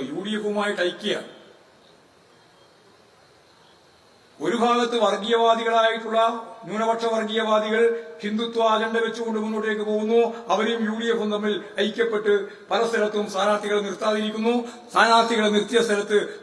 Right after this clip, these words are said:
പരസ്പരം ഐക്യമുണ്ടാക്കി മുന്നോട്ടേക്ക് പോകുന്നു ഒരു ഭാഗം. വേറെ ഭാഗത്ത് ജമാഅത്തെ ഇസ്ലാമിയുമായിട്ട് യു ഡി എഫ്, ലീഗ്, അതുപോലെ തന്നെ വി ഡി സതീശൻ എന്ന പ്രതിപക്ഷ നേതാവ് ഉൾപ്പെടെ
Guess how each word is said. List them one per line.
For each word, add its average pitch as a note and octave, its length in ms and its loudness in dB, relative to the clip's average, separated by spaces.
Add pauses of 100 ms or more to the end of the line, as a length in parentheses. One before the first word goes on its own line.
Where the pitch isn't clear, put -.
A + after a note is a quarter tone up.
പരസ്പരം G#3 380 2 (100)
ഐക്യമുണ്ടാക്കി G3 640 0 (240)
മുന്നോട്ടേക്ക് F3 460 -6
പോകുന്നു A#2 320 -8
ഒരു G3+ 180 -4
ഭാഗം. - 260 -4 (1400)
വേറെ G#3+ 280 2
ഭാഗത്ത് A#3 360 2
ജമാഅത്തെ A#3 540 2
ഇസ്ലാമിയുമായിട്ട് A#3 840 2 (420)
യു G#3+ 80 -4 (100)
ഡി A#3 140 0
എഫ്, A#3 160 2 (220)
ലീഗ്, A3+ 420 -2 (440)
അതുപോലെ G#3+ 360 0
തന്നെ A3 200 -2 (100)
വി A3 140 -2
ഡി A#3 40 0 (120)
സതീശൻ A3+ 420 -2
എന്ന A3 140 0 (100)
പ്രതിപക്ഷ A3 420 -4
നേതാവ് G#3+ 460 2 (340)
ഉൾപ്പെടെ G#3+ 400 4